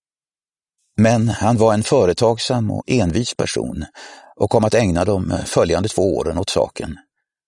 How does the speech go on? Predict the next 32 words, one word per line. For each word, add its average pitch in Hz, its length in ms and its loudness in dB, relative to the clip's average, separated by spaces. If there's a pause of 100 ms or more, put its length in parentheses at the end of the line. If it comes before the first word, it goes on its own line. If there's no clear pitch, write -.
(120)
och 107 120 2
lyckades 95 380 2
övertala 85 480 0
en 98 220 -2
rad 117 300 0
privatpersoner - 920 -4
och - 220 -6
företag - 600 0
att - 280 -10 (120)
lämna 95 340 2
bidrag 85 680 -2 (460)
utan 90 360 2
inblandning 78 580 -2
från - 180 -2
ansvariga 73 500 0
myndigheter. 85 560 -4 (1200)
Hans 107 160 0
argumentation 101 760 0
var 82 240 -2
enkel 92 420 -2
och 95 160 -4
direkt. - 460 -2 (840)
Det 95 80 0
handlade 92 340 0
om 92 140 -4
att 85 180 -6
finansiera 90 800 -2
och - 100 -2
organisera 85 640 -2
ett 90 220 -4
akut 95 420 -2
skydd, - 380 -4